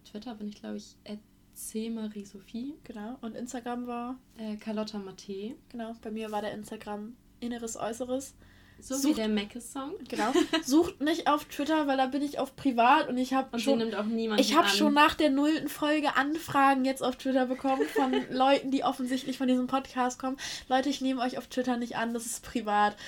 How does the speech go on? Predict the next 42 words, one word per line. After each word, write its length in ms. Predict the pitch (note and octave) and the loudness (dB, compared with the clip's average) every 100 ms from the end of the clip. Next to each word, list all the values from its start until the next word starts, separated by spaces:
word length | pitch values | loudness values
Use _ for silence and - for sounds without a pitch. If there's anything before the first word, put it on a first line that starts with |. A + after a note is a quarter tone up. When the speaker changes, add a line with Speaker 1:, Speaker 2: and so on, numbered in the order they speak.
| - - | -16 -12
Speaker 2:
Schreibt 400 | - A3+ G#3 G3+ | -6 0 0 0
mir 120 | G#3+ | -4
gerne 380 | G#3 G3+ G3+ G#3 | -2 2 2 0
auf 140 | F3+ | -6
Instagram, 580 | G3+ G3 - F#3 F#3+ F#3+ | -8 -8 -6 -4 -4 -4
wirklich. 420 | F#3+ F#3 - F#3+ | -6 -6 -8 -8
Aber 240 | G#3+ F#3+ G3 | -4 -2 -2
lasst 240 | - G#3+ - | -2 -6 -6
meinen 140 | - | -12
Twitter 320 | - A3 A3 A3+ | -6 -4 0 0
Speaker 1:
Auf 60 | |
Speaker 2:
bitte 120 | A#3 C4 | 2 2
in 60 | |
Speaker 1:
Instagram 320 | A#3+ C4+ B3 A3+ | 2 0 0 -2
Speaker 2:
Ruhe.“ 80 | |
Speaker 1:
ist 100 | A3 | -4
sie 80 | A3+ | -6
ganz 280 | G#3 G3+ - | -6 -8 -10
lieb. 260 | F#3+ F#3+ - | -10 -10 0
Speaker 2:
Auf 180 | - C4+ | 2 2
Instagram 440 | D4+ D#4 C#4+ C#4 | 2 2 4 2
bin 80 | C4 | 2
ich 100 | C4+ | 0
super 220 | C#4 C4+ | 2 4
lieb 160 | B3+ A3+ | 4 4
und 100 | A3+ | 0
vor 100 | - | 0
allen 100 | G3+ | -2
Dingen 100 | G3 | -2
Speaker 1:
Und 60 | F#3+ | -4
Speaker 2:
lustig, 220 | F#3+ G#3+ | -2 -2
Speaker 1:
ihr 100 | A3 | -2
Speaker 2:
glaub 200 | G3+ F#3 | 0 2
Speaker 1:
Twitter 120 | A#3+ | 4
Speaker 2:
ich. 80 | G#3+ | 4
Speaker 1:
will 100 | A3 | 2
man 100 | A3+ | 0
sich 180 | G#3 G#3+ | -2 -4
auch 120 | G3 | -8
gar 140 | - F#3 | -10 -12
nicht 180 | F#3+ - | -12 -12
geben. 400 | F#3 F3+ F3 | -10 -10 -12